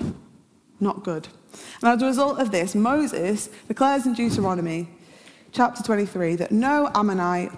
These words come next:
or Moabite or any of their descendants may enter the assembly of the Lord, not even in the tenth generation. No Moabite will enter the assembly of the Lord, not even in the tenth generation.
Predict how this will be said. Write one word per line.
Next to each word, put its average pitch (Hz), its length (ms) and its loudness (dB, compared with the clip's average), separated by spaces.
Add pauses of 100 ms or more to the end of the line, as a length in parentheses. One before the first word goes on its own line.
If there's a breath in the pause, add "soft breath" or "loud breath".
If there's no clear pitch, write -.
or 170 200 0
Moabite 175 760 0
or - 180 -4
any 294 260 4
of 254 120 -2
their 247 140 2
descendants 165 600 -4
may 185 120 2
enter 196 420 0
the 190 100 0
assembly 175 420 -2
of 180 120 -8
the 175 80 -2
Lord, 160 400 -6 (340 loud breath)
not 254 260 2
even 214 360 2
in 196 100 0
the 185 80 -2
tenth 190 400 -4
generation. 170 760 -6 (680)
No 247 320 4
Moabite 196 680 -2 (1200 loud breath)
will 190 160 2
enter 170 380 0
the 180 100 -4
assembly 165 400 -4
of 160 100 -6
the 165 60 -6
Lord, 160 340 -4 (140)
not 208 260 0
even 185 300 -2
in 175 100 -4
the 170 80 -4
tenth 165 380 -4
generation. 165 680 -8